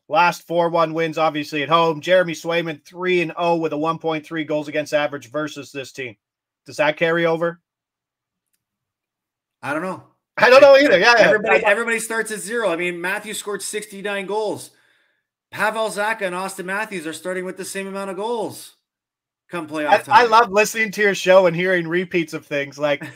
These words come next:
Speaker 2: <laughs>
Speaker 1: like when you other, hear other people, eh, like, uh, Joe Bowen was on today and he did the man on the moon thing.
Speaker 2: Right.
Speaker 1: Right? Yeah, I've heard
Speaker 2: Right.
Speaker 1: that
Speaker 2: So
Speaker 1: six
Speaker 2: it's just
Speaker 1: times,
Speaker 2: like,
Speaker 1: Joe.
Speaker 2: like, I, I think everything we think we know going into the playoffs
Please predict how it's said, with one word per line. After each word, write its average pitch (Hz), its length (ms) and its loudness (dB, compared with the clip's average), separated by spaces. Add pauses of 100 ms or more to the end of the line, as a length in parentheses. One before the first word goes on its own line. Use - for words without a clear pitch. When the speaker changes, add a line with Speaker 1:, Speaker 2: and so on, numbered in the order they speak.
Speaker 2:
<laughs> - 200 -12
Speaker 1:
like 160 180 2
when 180 240 2
you 202 160 2
other, 214 180 4
hear 226 200 2
other 214 180 0
people, 175 260 -2
eh, 208 240 -2
like, 180 260 0 (340)
uh, 180 440 2
Joe 220 240 0
Bowen 214 320 4
was 180 140 -2
on 175 200 4
today 165 280 0
and 160 100 -4
he 196 60 -4
did 185 160 -4
the 185 80 0
man 180 260 2
on 180 120 -2
the 170 80 -6
moon 196 260 -6
thing. 156 280 -4 (260)
Speaker 2:
Right. 185 520 -6 (160)
Speaker 1:
Right? 185 360 0
Yeah, 165 160 -8
I've 185 200 -6
heard - 20 -6
Speaker 2:
Right. 175 180 -6
Speaker 1:
that 196 180 -4
Speaker 2:
So 220 120 -12
Speaker 1:
six 226 100 -4
Speaker 2:
it's - 100 -10
just 147 120 -4
Speaker 1:
times, 151 100 -4
Speaker 2:
like, 147 180 -10
Speaker 1:
Joe. 160 220 -2 (440)
Speaker 2:
like, 196 320 -4
I, - 180 -12
I 196 60 0
think 233 380 -12
everything 196 480 -4
we 165 160 -12
think 180 460 -12
we 185 160 -8
know 180 260 -4
going 170 300 -8
into 165 160 -12
the 143 60 -18
playoffs 185 640 -10